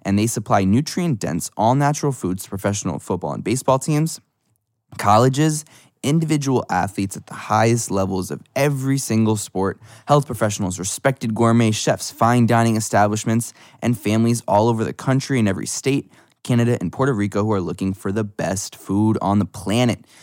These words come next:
Use promo code podcast, that's P O D C A S T, for fifteen percent off your order today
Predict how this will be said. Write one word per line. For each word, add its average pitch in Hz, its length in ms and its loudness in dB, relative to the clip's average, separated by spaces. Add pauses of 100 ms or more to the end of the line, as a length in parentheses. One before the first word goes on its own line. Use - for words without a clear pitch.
(120)
Use 113 220 -4
promo 139 360 2
code 131 300 0
podcast, 147 800 0
that's - 160 -8
P - 260 -2
O 107 140 2
D 98 260 -2
C 131 380 0
A 95 60 2
S 95 160 -4
T, 98 260 -2 (340)
for 151 180 -2
fifteen 123 540 -2
percent 117 600 -6 (100)
off 104 240 -4
your 120 240 -4
order 92 640 -4
today 87 560 -6